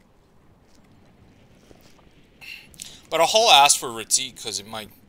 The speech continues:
get in the storm, so I need to haul ass. Other than that, I'll just get an auto shotgun with my A R,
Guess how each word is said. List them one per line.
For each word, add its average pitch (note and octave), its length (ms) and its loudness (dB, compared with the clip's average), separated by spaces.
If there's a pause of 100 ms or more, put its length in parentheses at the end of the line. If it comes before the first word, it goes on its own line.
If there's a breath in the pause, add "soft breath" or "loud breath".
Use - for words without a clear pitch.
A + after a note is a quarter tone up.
get G2 160 -12
in F#2+ 100 -20
the - 80 -12
storm, F#2+ 400 -10
so E2 280 -6
I F#2 120 -20
need F#2 180 -20
to F2 100 -20
haul F#2+ 280 -20
ass. F#2 360 -10 (760 loud breath)
Other F#2+ 260 -20
than F#2 200 -20
that, A#2 240 -14
I'll G2+ 100 -12
just F2+ 260 -6
get G2+ 140 -18
an F2 60 -14
auto F#2+ 260 -16
shotgun A#2 480 -10
with F#2+ 120 -20
my F2 140 -20
A F#2 200 -20
R, C#3+ 320 -10